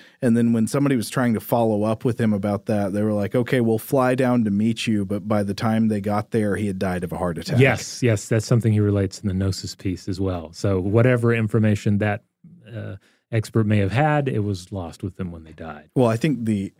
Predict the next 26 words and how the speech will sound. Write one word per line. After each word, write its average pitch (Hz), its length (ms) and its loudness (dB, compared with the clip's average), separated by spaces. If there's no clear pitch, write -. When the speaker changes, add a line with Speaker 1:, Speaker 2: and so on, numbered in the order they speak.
Speaker 1:
the 123 200 0
implication 110 600 -2
is 95 200 -4
that 98 260 -8
the 101 180 -2
expert 98 340 -2
had 107 280 -2
not 98 240 -4
actually 98 400 -4
solved 92 400 -4
it 92 120 -2
and 87 200 -4
just - 220 -10
happened 92 400 -4
to 101 100 -6
die 87 360 -4
right 90 280 -4
in 87 100 -4
time 104 300 2
to 92 100 -4
Speaker 2:
<laughs> 92 100 0
Speaker 1:
not 92 140 -6
get 104 140 -6
found 87 320 -4
out. 85 120 -4
Speaker 2:
Yeah. 107 260 2